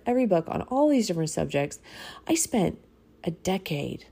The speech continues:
trying to figure out what's wrong with me. I'm talking meditating, yoga classes, silent retreats, traveling across the globe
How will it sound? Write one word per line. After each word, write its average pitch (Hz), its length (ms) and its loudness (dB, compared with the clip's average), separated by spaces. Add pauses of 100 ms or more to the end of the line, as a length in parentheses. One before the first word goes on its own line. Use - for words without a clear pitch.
(800)
trying 262 240 -4
to 226 60 -6
figure 196 220 2
out - 120 -2
what's - 200 -10
wrong 175 240 -2
with 156 200 -4
me. - 220 -14 (1200)
I'm 226 80 -18
talking 165 440 -4
meditating, 208 840 0
yoga 208 400 2
classes, 190 580 -2
silent 208 480 0
retreats, 190 760 -2 (360)
traveling 226 520 2
across 202 520 0
the 170 180 2
globe 160 1000 4